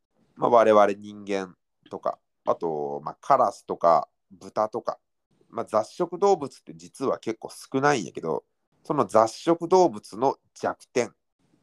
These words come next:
何でも食べるから、こう、自然界のこのヒエラルキー、ピラミッド的には一応上には属するやん。一番下が多分植物とか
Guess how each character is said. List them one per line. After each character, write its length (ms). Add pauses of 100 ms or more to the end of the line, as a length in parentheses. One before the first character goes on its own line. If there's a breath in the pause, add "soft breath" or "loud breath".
何 260
で 80
も 60
食 160
べ 100
る 80
か 100
ら、 100
こ 160
う、 20
自 200
然 220
界 180
の 80
こ 120
の 100
ヒ 180
エ 80
ラ 120
ル 100
キ 160
ー、 100
ピ 80
ラ 120
ミ 100
ッ 100
ド 80
的 220
に 80
は 260 (120)
一 160
応 100
上 180
に 120
は 100
属 240
す 100
る 80
や 100
ん。 60
一 200
番 240
下 180
が 100
多 100
分 140
植 260
物 200
と 100
か 160